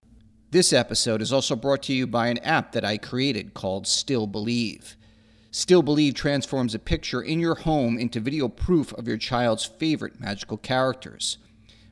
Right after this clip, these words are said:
With the app, parents can catch the magic of the Tooth Fairy, leaving money under their children's pillow,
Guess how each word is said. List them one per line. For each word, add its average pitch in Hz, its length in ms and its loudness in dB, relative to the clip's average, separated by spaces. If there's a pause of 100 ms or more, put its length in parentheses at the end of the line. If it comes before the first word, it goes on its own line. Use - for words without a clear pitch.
(120)
With 185 160 2
the 147 180 4
app, 147 300 6
parents 147 260 0
can 127 140 -2
catch 147 320 -6
the 139 80 -2
magic 170 440 0
of 185 120 -2
the 175 60 -6
Tooth 226 260 -2
Fairy, - 320 -4 (200)
leaving 127 280 2
money 131 360 0
under 214 280 0
their 190 100 2
children's 175 460 0
pillow, 147 540 -2